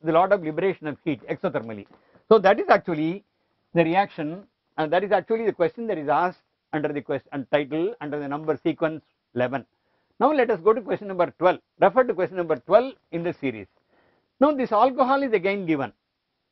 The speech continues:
This alcohol, as you know, is again a tertiary alcohol. It's a, what is a tertiary alcohol? A tertiary alcohol is one which is attached to three other carbons. One is here, the two other carbons are here.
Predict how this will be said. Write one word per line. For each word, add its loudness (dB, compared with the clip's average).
This 0
alcohol, 2
as 0
you -6
know, -2
is 4
again 2
a 4
tertiary 0
alcohol. 0
It's 2
a, 2
what 0
is -4
a 0
tertiary 0
alcohol? 4
A -2
tertiary -4
alcohol 4
is -6
one -2
which -10
is -4
attached 0
to -6
three -4
other 2
carbons. -2
One -2
is -8
here, 2
the -6
two -4
other 0
carbons -2
are 0
here. -6